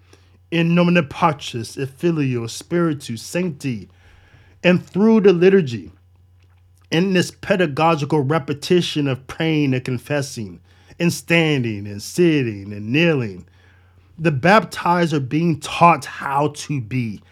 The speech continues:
how to speak, what to speak, how to pray, what to pray, how to confess, what to confess, so that we,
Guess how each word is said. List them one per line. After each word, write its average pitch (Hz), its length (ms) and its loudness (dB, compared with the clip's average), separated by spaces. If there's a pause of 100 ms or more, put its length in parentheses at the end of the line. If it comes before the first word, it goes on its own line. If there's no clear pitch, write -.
(280)
how 220 460 2
to - 280 -6
speak, 160 360 -4
what 233 200 -8
to 147 140 -8
speak, - 360 -14 (280)
how 202 420 6
to 190 240 -2
pray, 147 440 -2
what 127 280 -2
to 120 180 -4
pray, 95 420 -12 (300)
how 233 400 6
to 202 220 -2
confess, 151 580 -2
what 285 200 -2
to - 120 -12
confess, - 680 -14 (600)
so 208 400 4
that 185 220 6
we, 135 460 -2